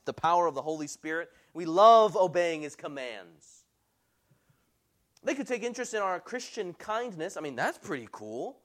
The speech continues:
That's, that's pretty cool, especially in this shocking environment where you don't know who in the world to trust. But yet, Christians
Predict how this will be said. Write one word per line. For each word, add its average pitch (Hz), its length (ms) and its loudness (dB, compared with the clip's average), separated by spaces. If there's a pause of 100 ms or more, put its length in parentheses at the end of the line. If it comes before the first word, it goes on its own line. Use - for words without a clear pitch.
(260)
That's, 339 140 -8 (140)
that's 214 240 -4
pretty 208 180 -6
cool, 175 220 -4
especially 208 340 -6
in 165 60 -8
this 156 120 -8
shocking 185 380 -6
environment 151 480 -6
where 147 140 -2
you 151 160 -10
don't 185 180 -4
know 147 320 -4 (220)
who 247 240 -4
in 190 60 -6
the 135 80 -6
world 123 300 -8
to 110 80 -18
trust. - 560 -10 (500)
But 110 120 -8
yet, 95 180 -10
Christians 151 600 -18